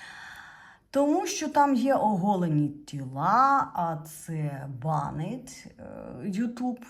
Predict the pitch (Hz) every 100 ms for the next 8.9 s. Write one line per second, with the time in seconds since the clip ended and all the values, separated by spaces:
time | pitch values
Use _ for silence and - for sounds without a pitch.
0 | - 214 226 240 226 226 226 220 220 220
1 | - 202 247 254 247 262 - 285 240 180
2 | 151 151 - - - 196 233 254 254 247
3 | 247 214 254 226 220 233 214 226 202 180
4 | - 185 180 170 165 180 - - 185 190
5 | 180 180 180 214 175 190 220 262 277 269
6 | - 320 - 202 165 156 147 - - -
7 | - - 185 233 240 233 240 180 - -
8 | 185 208 202 247 254 196 180 220 214